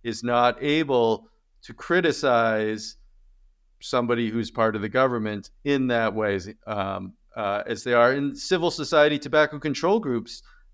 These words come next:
clearly don't feel as free to criticize. And even on an issue, most of us wouldn't think of this as being a political issue, um, but of course,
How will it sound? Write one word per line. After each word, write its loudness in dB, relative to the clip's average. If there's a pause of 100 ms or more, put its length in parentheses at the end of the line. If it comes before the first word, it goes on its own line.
(160)
clearly 4
don't 2
feel 0 (260)
as -2
free 0 (360)
to -2
criticize. 0 (300)
And -2
even 0 (200)
on 2
an 0
issue, -2 (560)
most 4
of -2
us 0
wouldn't -4
think -2
of -2
this -4
as -8
being 0
a 0
political 0
issue, -2 (400)
um, 2
but 0
of -12
course, 0